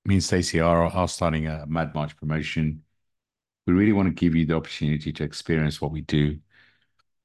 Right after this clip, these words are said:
So you can book a thirty-minute reading with us, either with me,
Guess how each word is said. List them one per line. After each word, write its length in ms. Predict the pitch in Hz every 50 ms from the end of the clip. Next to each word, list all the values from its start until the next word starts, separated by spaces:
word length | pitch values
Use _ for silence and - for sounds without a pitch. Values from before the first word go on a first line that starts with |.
| _ _ _ _ -
So 460 | - - - 87 82 80 82 85 82 78 - _ _ _ _ _ _ _ _ _ _ _ _ _ _ _ _ _ _ _ _ -
you 240 | - 92 90 92
can 160 | 87 - 101 82
book 240 | 95 92 85 -
a 380 | 90 85 82 82 82 80 71 71 - _ _ -
thirty-minute 480 | - 104 101 98 92 92 90 87 80
reading 260 | 85 87 87 82 82
with 160 | 78 80 76 85
us, 260 | 82 82 - - -
either 200 | 80 76 73 76
with 200 | 76 76 73 -
me, 440 | 90 90 90 87 85 82 78 -